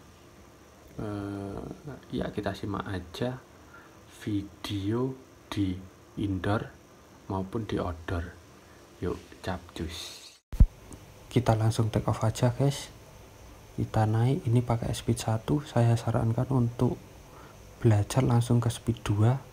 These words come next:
karena kestabilan drone ini kurang. Tapi kalau sudah naik ya lumayan seperti ini. Untuk belokannya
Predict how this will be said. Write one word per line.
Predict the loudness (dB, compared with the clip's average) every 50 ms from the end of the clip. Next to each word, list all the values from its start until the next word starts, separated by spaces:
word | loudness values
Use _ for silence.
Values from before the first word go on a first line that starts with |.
| -20 -20 -20 -20 -14 -6 -2
karena | -2 0 0 2 2 2 2 4 4 2 2 0 -2
kestabilan | -4 -2 0 0 0 0 0 0 2 2 4 2
drone | 2 2 2 2 2 2 0
ini | 0 2 2 2 2 2
kurang. | 0 -2 0 2 2 2 0 0 -2 -6 -12 -20 -20 -20 -20 -20 -20 -20 -20 -20 -18 -4 -2
Tapi | 0 0 2 2 0 0
kalau | 2 2 2 2 2
sudah | 2 0 -2 0 0 0
naik | 2 2 2 2 2 2 0 -2 -2 0
ya | 0 2 2 0 0
lumayan | 0 0 0 0 0 0 0 0 2 0 -2 -4 -6 -8
seperti | -8 -6 -6 -6 -6 -4 -4 -2
ini. | 0 2 2 2 2 0 -4 -12 -20 -20 -20 -20 -20 -20 -20 -20 -20 -20 -20 -20 -18 -18 -18 -14 -4 -2
Untuk | 0 2 2 0 0 0 0 2 2 2 0 -2
belokannya | -2 0 2 2 2 0 0 0 0 0 0 0 0 0 2 2 4 4 4 2 2 0 -2 -4